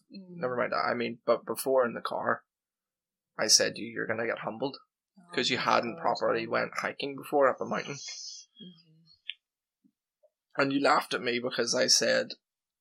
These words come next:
Speaker 2: everything, like, you're, like, everything is against you.
Speaker 1: Yeah.
Speaker 2: No matter how big. I mean, the mountain that we're walking up isn't a particularly high mountain <laughs> in terms of mountains of the world.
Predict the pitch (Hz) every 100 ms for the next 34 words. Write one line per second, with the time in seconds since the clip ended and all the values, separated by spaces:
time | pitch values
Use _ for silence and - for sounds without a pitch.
0 | _ - 123 113 123 - 117 113 - 117
1 | - - - 101 - _ - - - 104
2 | 117 - 117 117 123 - 104 - - 131
3 | - _ _ _ _ _ _ - 160 -
4 | 160 175 180 131 120 - 135 139 143 165
5 | 139 123 120 117 - 120 120 127 131 127
6 | 123 123 110 98 123 120 131 120 - -
7 | - - 175 160 147 - 135 120 107 117
8 | - 117 233 240 123 131 139